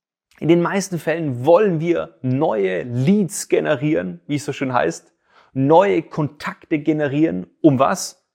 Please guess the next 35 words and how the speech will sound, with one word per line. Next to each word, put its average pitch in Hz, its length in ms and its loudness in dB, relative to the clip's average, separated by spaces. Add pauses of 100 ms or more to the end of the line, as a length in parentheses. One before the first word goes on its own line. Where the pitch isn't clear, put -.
(280)
Um 180 160 2
sie 180 140 2
so 185 180 -2
schnell 180 600 -2
wie 202 100 -2
möglich 113 640 -2 (320)
und 160 160 0
im 160 100 0
besten 170 340 -2
Fall 156 220 0
automatisiert 180 1160 -4 (400)
zu - 180 0
neuen 147 320 0
Partnern 131 400 -2
und 156 120 -6
Kunden 247 320 -4
zu - 180 -16
machen. - 260 -18 (640)
Jetzt 147 200 0
die 170 80 4
Frage 180 420 0
an 143 160 -6
dich, 139 280 -6
würdest 156 320 0
du 185 100 -6
dich 160 160 -6
so 180 120 -4
rekrutieren 160 560 -6
lassen? 165 320 -8 (260)
Würdest 165 400 2
du 170 60 -4
dich 147 160 -4
so - 500 -2
informiert 165 720 0
fühlen? 180 380 -6